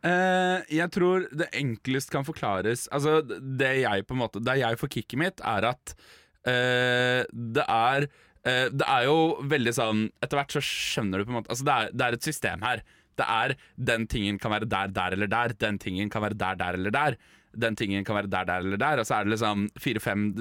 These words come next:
seks, sju, åtte, ni, ti, elleve, tolv ting på en måte som har tre, fire variabler, og da får du på en måte alltid en slags ny kombo. Men så er det også sånne ting som at vaktene flytter på seg. Plutselig så står det en vakt bak deg, og du er bare sånn, «Å, helvete! Der var du!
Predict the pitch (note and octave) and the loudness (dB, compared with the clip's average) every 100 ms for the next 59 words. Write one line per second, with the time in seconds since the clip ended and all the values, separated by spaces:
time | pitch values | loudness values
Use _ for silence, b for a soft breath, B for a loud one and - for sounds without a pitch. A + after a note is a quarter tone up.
0 | A2 A#2 - - G#2 G2 G#2+ G2 - A2 | -4 -4 -4 -2 -2 -2 -2 -2 -2 0
1 | G#2 G2+ G#2+ G2 - F#2+ A2 A2 G2+ - | 0 0 0 -2 -2 -4 -4 -4 -4 -4
2 | A#2+ G#2 A#2+ - A2 G2+ A2+ - B B | -6 -4 -6 -4 0 2 0 -4 B B
3 | B - C#3+ A#2 B2 C#3 G2+ G2 G#2+ G2 | B -4 0 2 0 0 2 2 2 2
4 | B2+ G3 D3+ b b b C3 D3+ - C3+ | 2 2 -2 b b b -4 -4 -2 -2
5 | A2+ D#3 C#3+ - G#2 - A#2+ A#2 C#3 - | 0 0 -2 -4 -6 -4 -6 -2 -4 -6
6 | - A2+ A2+ A2 - G#2 F#2 E3 B3 _ | -8 -2 0 -2 -2 -4 2 2 2 _
7 | F3 E3+ F#3 F#3 - F3 F#3 E3+ C#3+ D3+ | -4 0 0 0 -2 -4 -2 -2 -2 0
8 | D#3+ - B B B B G3+ - - D3+ | -4 -4 B B B B -2 -2 -4 -2
9 | E3+ E3+ - A#2+ F#3 - D#3 B2+ F#3+ E3+ | 0 -2 -2 -2 0 0 -2 -2 -2 -4
10 | C#3+ D3 A2 A#2+ A2 G#2 G2 D3+ B2 A2+ | -4 0 0 0 -2 -2 -2 0 2 2
11 | B2+ G3 A3+ - B3 C3+ G#2 D#3+ B3+ - | 2 0 0 0 -2 -2 -4 -2 -2 -2
12 | G#3 E3+ - b b b C#3+ D#3+ D#3 D3+ | 0 0 0 b b b -2 0 0 2